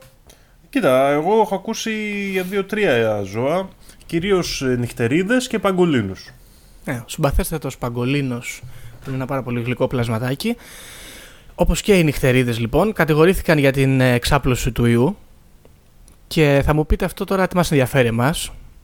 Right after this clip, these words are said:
Speaker 2: Εντάξει, η αλήθεια είναι ότι δεν μας ενδιαφέρει ακριβώς. Από την άλλη, αποτέλεσμα αυτής της, ε,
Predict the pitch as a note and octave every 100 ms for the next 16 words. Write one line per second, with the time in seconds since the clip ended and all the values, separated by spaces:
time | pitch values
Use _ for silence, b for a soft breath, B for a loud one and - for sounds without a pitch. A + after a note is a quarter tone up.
0 | - B B B B B G3 F3 - C3
1 | D3 G3+ G3+ G3 G3 F#3 E3 C3 - B2
2 | A#2+ - - - - A#2+ A#2 C3 G3 -
3 | - D#3 D3 - D#3 F3 G#3 A3 A3 A3
4 | G#3 G3+ F#3+ F3+ D3 - - - - D#3
5 | C#3+ - G3 F3+ D#3+ C3 - D3+ D#3 C3+
6 | - C3 B2 A#2 A2 G#2+